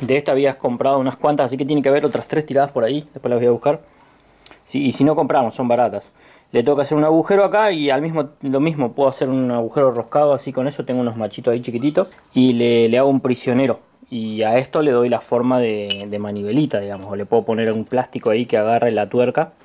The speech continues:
¿entendés? Entonces esto lo pongo acá en la posición donde tiene que ir. Y después ya lo uso para atornillar y desatornillar eso.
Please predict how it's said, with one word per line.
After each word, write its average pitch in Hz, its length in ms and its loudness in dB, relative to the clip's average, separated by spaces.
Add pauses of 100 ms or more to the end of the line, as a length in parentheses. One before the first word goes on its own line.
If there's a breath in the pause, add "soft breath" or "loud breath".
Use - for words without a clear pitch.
(120)
¿entendés? 120 480 -4 (680 loud breath)
Entonces 120 320 -2
esto 123 320 2
lo 110 160 0
pongo 127 260 2
acá 131 240 0
en 127 60 0
la 117 120 0
posición 113 340 -2
donde 120 160 -2
tiene 127 180 0
que 135 80 0
ir. 156 220 0 (540 soft breath)
Y 123 80 -2
después 120 220 0
ya 127 60 -2
lo 117 120 2
uso 120 200 -2
para 107 160 0
atornillar 110 460 -2
y 120 40 0
desatornillar 107 540 -4
eso. - 200 -8